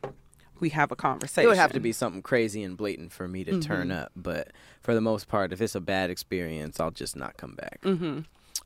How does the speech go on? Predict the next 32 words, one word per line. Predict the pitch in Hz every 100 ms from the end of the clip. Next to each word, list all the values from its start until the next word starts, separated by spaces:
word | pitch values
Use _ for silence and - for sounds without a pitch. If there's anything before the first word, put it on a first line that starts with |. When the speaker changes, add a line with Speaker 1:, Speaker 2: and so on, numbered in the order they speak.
| -
Speaker 2:
Um, | 98 101 95 92 90 85 -
I | 117
love | 139
his | 120 -
third, | 127 107 110 -
third | 117 101
reason. | 95 90 95 110
Remember, | 110 98 98
his | 95
first | - 101 -
reason | 98 95 98
was, | 92
"I | 90
saw | - - 80
a |
rat | 87 98 -
murder | 98 92 85
another | 87 87 82
rat | 87 113 127
Speaker 1:
Mm-hmm. | 160
Speaker 2:
over | 160 180 78
a |
French | - 160 156
fry." | - 151 147 135 -
Speaker 1:
That | 156 170
wasn't | 175 185 180
the |
best. | 170 262 - - -
<laughs> | -
Speaker 2:
Guess, | - 123 135 -
gaslighty | - 135 151 - 139 139 139 135
waiters, | 120 120 131 131 131 131 131